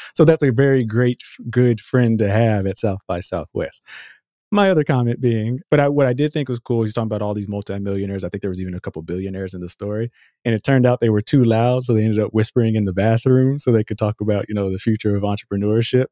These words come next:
But I thought that was just really, I thought that was really cool and relatable. Like, you got all these multimillionaires probably came in on private jets and they,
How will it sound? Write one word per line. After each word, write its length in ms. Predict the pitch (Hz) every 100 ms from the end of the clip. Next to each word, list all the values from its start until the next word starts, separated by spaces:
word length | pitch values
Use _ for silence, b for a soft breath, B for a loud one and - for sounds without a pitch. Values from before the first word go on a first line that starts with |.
| -
But 180 | 113 104 -
I 80 | 131
thought 160 | 147
that 80 | 139
was 100 | 127
just 160 | 123 110
really, 380 | 117 110 104 - B
I 80 | 147
thought 140 | 165 143
that 120 | 139
was 120 | 120
really 180 | 120 113 -
cool 240 | 117 104
and 100 | 98
relatable. 560 | 90 92 92 90 87 87
Like, 180 | - 113
you 100 | 104
got 160 | 107 101
all 220 | 98 120
these 340 | 117 113 107 107 117
multimillionaires 920 | 113 117 117 107 110 107 101 101 104
probably 220 | 110 107
came 240 | 113 113 107
in 80 |
on 100 | 98
private 340 | 101 110 98 92
jets 240 | 104 -
and 140 | 98
they, 80 | 98